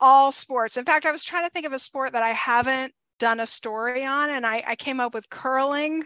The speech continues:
but most of the others <laughs> I've done. And then I took a few years off to have kids. I have two, girl and a boy. And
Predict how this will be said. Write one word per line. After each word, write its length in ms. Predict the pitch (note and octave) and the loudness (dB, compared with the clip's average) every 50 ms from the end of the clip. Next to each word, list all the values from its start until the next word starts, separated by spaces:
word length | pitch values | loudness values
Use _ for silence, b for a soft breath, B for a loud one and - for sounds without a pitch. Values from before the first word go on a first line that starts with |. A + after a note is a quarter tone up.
| - _ _ - | -10 _ _ 0
but 220 | B3 D4+ C4+ B3+ | 2 2 2 2
most 400 | B3 C4 C#4 D4+ E4 - - - | 2 2 2 2 2 0 -2 -2
of 80 | E4 D4 | -4 -2
the 120 | D4+ C#4 | 2 4
others 400 | C#4 C4+ C4+ C4+ C4+ D4+ - - | 4 4 4 2 0 0 -2 0
<laughs> 20 | - | 2
I've 240 | D#4 D4 B3 A#3 - | 0 0 0 -2 -6
done. 460 | D4 A#3+ A3+ A3 A3 A3 G#3+ B3 D4+ B B B B B B B B B B _ | -6 -6 -4 -4 -4 -6 -6 -8 -10 B B B B B B B B B B _
And 340 | C#4+ C#4+ D4 C#4+ C#4+ C#4+ C#4+ | 2 4 6 6 6 6 6
then 140 | D#4+ E4 F4 | 4 6 6
I 140 | D#4+ D#4+ D#4+ | 6 4 4
took 260 | - - F4 E4+ - | 2 0 -4 -4 -4
a 80 | F#4+ E4 | -6 -6
few 240 | - E4 D#4+ D#4+ | -4 -4 -4 -2
years 320 | D#4 D4 C#4+ C#4 C#4 C4+ C4 | -2 2 2 2 4 4 4
off 400 | - A#3+ B3 B3 B3+ C#4 - - | 4 6 6 6 6 4 2 0
to 120 | - C#4 | 0 0
have 380 | B3+ - C4 B3+ B3 B3 B3+ - | 2 2 4 4 4 2 0 -4
kids. 500 | - - C#4+ A3 G#3 G#3+ A3+ A#3+ - - | -8 -6 -2 -2 0 0 -2 -2 -2 -2
I 120 | B3 A3+ | -2 -2
have 280 | A#3 A3+ A3+ A3+ A#3 - | -2 -2 -4 -4 -6 -10
two, 520 | - - - B3 A3 A3 A3 A3+ A#3+ A#3 - | -10 -8 -6 -6 -6 -6 -6 -6 -8 -10 -8
girl 220 | A3+ A3 A3 A#3 | -4 -4 -2 -2
and 100 | B3+ C4 | -4 -4
a 20 | |
boy. 340 | C4+ B3+ A#3 G#3+ G#3 A3+ B3+ B B B B B B B B _ | -4 -4 -2 0 0 0 -2 B B B B B B B B _
And 540 | - C4+ C4 C4+ C4+ C4+ C4+ C4+ C4+ C4+ C4 | 0 2 4 6 6 4 4 2 0 -4 -8